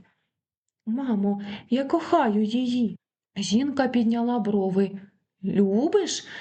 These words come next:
Ти навіть не уявляєш, що таке любов. Вона з села, Андрію, вона не твого кола, ти маєш інше майбутнє. Моє майбутнє — це моє рішення. Вона різко поставила чашку на стол.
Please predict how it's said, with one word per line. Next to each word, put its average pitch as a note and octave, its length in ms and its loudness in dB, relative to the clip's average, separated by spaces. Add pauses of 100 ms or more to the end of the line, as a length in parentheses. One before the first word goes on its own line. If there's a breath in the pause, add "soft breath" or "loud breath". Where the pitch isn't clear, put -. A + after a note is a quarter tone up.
Ти C#4+ 120 2
навіть D4+ 340 0
не D4 140 2
уявляєш, D4+ 540 0
що D4 140 -2
таке D4 340 2
любов. A3+ 440 0 (580 loud breath)
Вона D4+ 300 0
з D#4+ 40 -8
села, E4 340 2
Андрію, C4 640 0 (140 loud breath)
вона A#3 320 4
не B3 120 -2
твого B3+ 400 -2
кола, G#3 460 2 (200 loud breath)
ти A3 140 4
маєш A#3 580 0
інше B3+ 420 0
майбутнє. A3+ 800 0 (720)
Моє G#3 360 0
майбутнє — G#3+ 680 0
це A#3 120 2
моє B3 320 0
рішення. F#3+ 760 -2 (720 loud breath)
Вона D4 280 -2
різко C#4 420 0
поставила G3+ 720 0
чашку F3+ 580 0
на G3 120 4
стол. F3 500 0